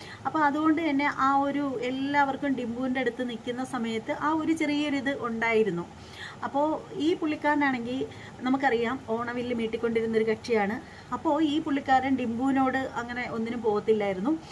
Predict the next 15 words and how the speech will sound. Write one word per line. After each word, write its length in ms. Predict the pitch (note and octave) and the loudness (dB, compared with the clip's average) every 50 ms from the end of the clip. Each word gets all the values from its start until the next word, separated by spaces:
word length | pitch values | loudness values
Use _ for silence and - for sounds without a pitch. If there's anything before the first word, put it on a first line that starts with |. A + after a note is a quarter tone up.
| - - - - - | -14 -14 -12 -8 -4
അപ്പോ 180 | G#3 - A3 - | 2 2 2 4
ആ 220 | - B3+ C4 C#4 | 6 6 6 6
ഒരു 240 | D4+ E4 D#4 C#4+ C#4+ | 4 4 2 2 0
സമയത്ത് 640 | D#4 - B3 A3+ A3 A3 A3 G3 G3 - A3 C#4 - - | 0 -2 -2 -2 0 0 -2 -2 -2 -2 -2 -2 0 2
ഈ 160 | C4+ D#4+ F#4 | 2 2 2
പുള്ളിക്കാരനെ 600 | F4+ - D4 A#3+ B3 A#3 A3+ B3 B3 B3 B3 B3+ | 2 0 -2 0 0 0 2 2 0 2 2 0
രഹസ്യമായിട്ട് 800 | A#3+ A3+ G#3 G3 G#3+ G#3+ - - C#4 C4 B3+ B3+ B3 A#3 A3+ A#3+ | 2 2 2 2 0 -4 -2 -2 0 2 2 2 0 0 -2 -2
വിളിച്ചിട്ട് 600 | A#3+ G3 F#3+ F#3+ F#3+ F#3+ A3 F3 - F#3+ A3+ C#4+ D4 - - - - - - - | 0 0 0 0 0 -2 -4 -4 -2 -2 -2 -2 -4 -8 -14 -14 -16 -14 -10 -4
ഡിംപിൾ 300 | A3+ A#3+ C4 C4 D4 D4+ | -2 0 0 2 2 0
ബാലിനെ 400 | C#4 C4+ C#4 C4+ C4 C4 B3+ B3+ | 2 4 6 6 6 4 2 0
ആക്രമിക്കണമെന്നും 920 | B3 G#3+ G3+ G3+ G3 G#3 A#3+ B3 B3 A#3+ B3 A#3+ A3+ G#3+ G3 F3+ F#3 A3 C#4 - - - - - - F#3+ | 0 0 0 0 -2 -2 -2 0 0 0 -2 0 0 0 0 0 -2 -2 -4 -6 -10 -18 -20 -14 -4 -2
ഡിംപിൾ 280 | A3+ B3 B3+ B3+ D4 D4+ | 0 2 2 4 4 4
ബാലിന് 380 | C4 C#4+ D4 D4+ D4+ C#4+ C#4+ D4+ | 4 4 2 2 2 2 0 2
വേറെ 300 | C4 A3 G#3 G#3 A3 A#3 | 2 2 2 2 2 2
ഒരു 280 | A3+ G3+ G3+ G3+ C4+ | 2 2 2 2 0